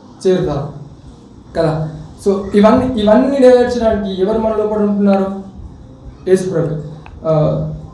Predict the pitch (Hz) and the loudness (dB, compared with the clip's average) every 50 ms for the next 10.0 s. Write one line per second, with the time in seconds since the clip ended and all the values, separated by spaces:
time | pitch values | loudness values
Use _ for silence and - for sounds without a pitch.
0 | - - - - - - - - - - 185 180 - - 196 202 202 202 202 202 | -18 -18 -18 -20 -18 -18 -16 -16 -4 -2 0 0 0 2 2 2 2 4 4 4
1 | 202 208 202 196 190 190 190 185 190 190 185 180 175 165 165 156 156 156 151 151 | 4 6 6 6 6 4 4 2 2 2 0 0 -2 -2 -2 -2 -2 -2 -2 -2
2 | 165 180 - - - 180 170 185 202 214 226 208 - - - - 180 185 208 202 | -2 -4 -6 -6 -8 -2 2 4 4 6 6 4 2 0 -4 0 2 2 2 2
3 | 190 190 - - - 185 180 180 180 196 190 190 190 196 190 - 190 185 - 190 | 0 -4 -6 -10 -8 -4 -4 -2 -2 0 2 2 2 2 0 -2 -4 -8 -6 -4
4 | 196 185 180 160 170 190 202 202 202 - - - - - - - - - - - | -4 -2 -2 -2 -2 -2 -2 -4 -6 -8 -10 -12 -14 -18 -20 -20 -18 -16 -16 -14
5 | - - - 165 170 175 - 233 202 202 220 220 220 220 214 190 196 202 208 208 | -12 -2 2 2 2 4 2 0 2 2 4 2 2 2 2 4 6 6 6 6
6 | 214 214 220 214 208 208 220 240 269 285 277 - - - - - - - - - | 4 2 2 2 2 2 2 2 0 0 -2 -6 -10 -16 -20 -20 -20 -20 -16 -6
7 | - 185 208 208 202 202 - - 208 202 202 196 196 202 214 226 196 180 185 - | -2 -2 0 0 -2 -4 -6 -4 -2 0 2 2 2 2 2 2 2 0 0 0
8 | - 196 185 180 180 - - 156 151 151 151 151 147 147 - - - - - - | 0 -2 -2 -2 -4 -6 -6 -6 -6 -4 -4 -4 -4 -4 -6 -8 -10 -14 -16 -18
9 | - - - - - 156 160 185 220 240 247 240 233 233 226 226 233 254 - - | -18 -20 -20 -18 -8 0 4 4 6 6 4 4 2 2 2 0 0 0 -2 -4